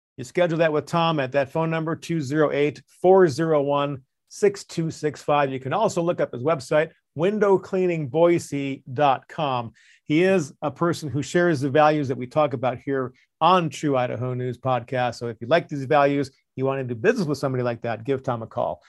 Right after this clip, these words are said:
two zero eight, four zero one, six two six five. All right, I want to jump into this, uh, kind of a weird set of events happening in some of the re-, central committees in the state.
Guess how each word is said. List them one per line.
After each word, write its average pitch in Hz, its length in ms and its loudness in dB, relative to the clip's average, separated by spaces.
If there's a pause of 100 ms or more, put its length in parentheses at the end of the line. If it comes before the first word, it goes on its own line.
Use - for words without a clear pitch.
(220)
two 170 200 0
zero 175 260 6
eight, 113 240 -4 (240)
four 180 240 6
zero 214 220 6
one, 123 260 -4 (300)
six - 260 -6
two 127 380 -4 (160)
six - 260 -12
five. - 260 -8 (460)
All 185 80 8
right, 151 220 8
I 170 80 6
want 262 120 6
to 226 60 4
jump 208 320 2
into 202 260 0
this, 156 360 -4
uh, 139 240 2 (580)
kind 285 160 2
of 220 80 6
a 156 100 2
weird 190 360 6
set 185 180 0
of 151 160 2
events 151 320 -4
happening 147 480 0
in 127 80 -6
some 147 160 -4
of 143 80 0
the 120 80 -4
re-, 117 100 -6 (160)
central 147 380 -4
committees 131 460 -4
in 120 100 -6
the 120 80 -8
state. 123 420 -4